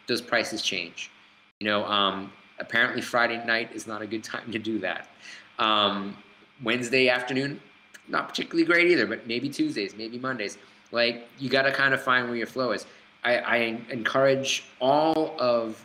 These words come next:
the marketplaces to allow more than just Ethereum. You know, allow, uh, less value, um, tradable, um, cryptocurrencies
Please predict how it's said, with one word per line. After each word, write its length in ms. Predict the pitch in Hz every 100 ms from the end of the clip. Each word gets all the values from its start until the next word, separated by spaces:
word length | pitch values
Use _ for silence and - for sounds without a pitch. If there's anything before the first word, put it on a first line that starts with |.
| -
the 80 | 107
marketplaces 800 | 113 - 131 117 101 - 101
to 380 | - - 107 98 101 - - _ _ _ _ - -
allow 440 | 120 120 117 120
more 300 | 107 110 110
than 140 | 104
just 200 | 101 101 -
Ethereum. 280 | 104 95 78 - _ - _
You 80 | 101
know, 140 | 107 110
allow, 720 | 107 107 113 117 113 113 110 - - - 110
uh, 320 | 101 98 92
less 640 | 92 98 104 127 - - -
value, 800 | 104 113 110 113 110 107 101 98 -
um, 440 | 104 101 98 98 98 -
tradable, 640 | - 110 101 104 98 92 - _ -
um, 540 | 95 92 90 87 87 82 - _ - _
cryptocurrencies 960 | - 135 123 - 107 95 - 104 95 -